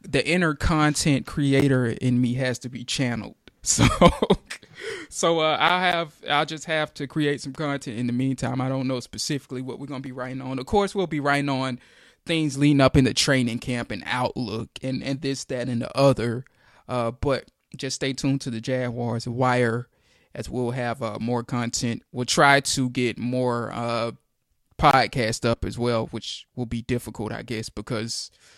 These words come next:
of the situation with them being off. But we'll try and get y'all some more podcasts up somehow,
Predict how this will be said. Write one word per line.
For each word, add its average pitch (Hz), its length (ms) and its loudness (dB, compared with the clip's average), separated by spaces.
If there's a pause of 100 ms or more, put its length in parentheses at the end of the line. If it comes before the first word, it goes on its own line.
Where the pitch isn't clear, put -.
(280)
of 120 100 -14
the 107 100 -12
situation 120 840 -6
with 113 280 -8
them 117 160 -4
being 120 260 -6
off. 127 640 4
But 160 120 6
we'll 214 140 12
try 202 180 6
and 175 60 6
get 160 140 0
y'all 135 160 2
some 123 140 -4
more 113 120 -6
podcasts 113 680 -8
up - 120 -10
somehow, 113 500 -8